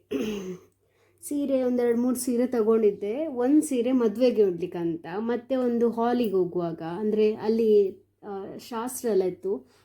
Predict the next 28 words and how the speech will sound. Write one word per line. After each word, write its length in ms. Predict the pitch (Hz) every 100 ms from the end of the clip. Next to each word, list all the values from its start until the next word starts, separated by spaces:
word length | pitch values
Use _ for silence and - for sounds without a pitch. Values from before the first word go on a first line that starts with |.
| _
ಅಂದರೆ 280 | 226 233 240
ಮನೆಯಲ್ಲಿ 480 | 233 220 240 254 240
ಮಾಡೋ 300 | 233 220 220
ಶಾಸ್ತ್ರ 380 | 220 208 - 226
ನಾವು 280 | 233 214
ಹಾಲಲ್ಲಿ 380 | 208 226 247 220
ಮಾಡಿದ್ವಿ. 800 | 180 160 151 - 170 175 202 247 _ _ _ -
ಹಾಲಿಗೆ 420 | 254 254 240 208
ಅಲ್ಲಿ 640 | 190 190 190 - 202 196
ಹೋಗ್ಬೇಕಾದ್ರೆ 640 | 185 208 190 196 190 196 190
ಒಂದು 140 | 190
ಸೀರೆ 240 | - 214
ಉಡ್ಬೇಕಂತಿತ್ತು. 1120 | 214 190 185 185 185 180 180 175 208 208 _ _
ಒಂದು 220 | 262 285 285
ಸೀರೆ 260 | 277 247
ಉಟ್ಟಿದ್ದೆ, 540 | 247 240 233 254 196 190
ತಗೊಂಡಿದ್ದೆ 560 | 220 220 269 247 185
ಅಲ್ಲ 140 | 190 180
ನಾನು, 340 | 180 185 208 202
ಅದು 720 | - 214 208 262 226 214 214
ನನಗಷ್ಟು 680 | 214 214 208 208 - 240 220
ಇಷ್ಟ 260 | 214 -
ಆಗಲಿಲ್ಲ, 400 | 254 202 196 175 170 -
ಅದು 360 | 196 202 196 180
ಕಲರ್ 340 | 208 202 214
ಸಹ 160 | 208 214
ಸೂಟ್ 380 | 214 233 240 226
ಆಗ್ತಿರ್ಲಿಲ್ಲ. 540 | 180 208 180 180